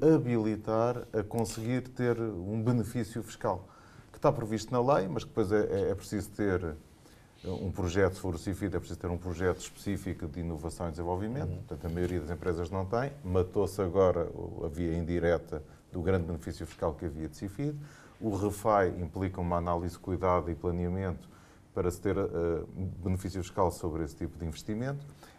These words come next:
Speaker 1: em que as grandes empresas, até pelo volume, conseguem ter equipas especializadas só a trabalhar nisso e na, também na otimização dos benefícios fiscais e das tributações autónomas,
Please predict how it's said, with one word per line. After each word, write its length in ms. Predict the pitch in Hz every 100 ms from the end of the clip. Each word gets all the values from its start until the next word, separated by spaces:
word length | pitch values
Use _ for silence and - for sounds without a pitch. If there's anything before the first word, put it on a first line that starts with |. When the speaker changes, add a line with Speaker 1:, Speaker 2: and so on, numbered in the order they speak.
| -
Speaker 1:
em 100 | 110
que 220 | 120 107 98
as 100 | 92
grandes 300 | 104 101 98
empresas, 480 | 104 117 98 85
até 220 | 85 - 87
pelo 280 | 98 95 104
volume, 360 | 104 117 127
conseguem 460 | 127 127 117 117 117
ter 180 | 113 113
equipas 520 | 110 - 131 - 92
especializadas 880 | - - - 95 104 98 104 90 -
só 160 | 117
a 40 | 101
trabalhar 400 | 90 80 76 80
nisso 320 | 95 143 - - - -
e 80 | 101
na, 160 | 98
também 420 | 98 98 90 113
na 120 | 117 92
otimização 800 | 90 92 87 90 90 - 90 76 - - - -
dos 120 | 98
benefícios 400 | 95 95 92 92
fiscais 320 | - 95 82
e 60 | 82
das 120 | 85
tributações 480 | 107 92 101 110 110
autónomas, 400 | 120 147 170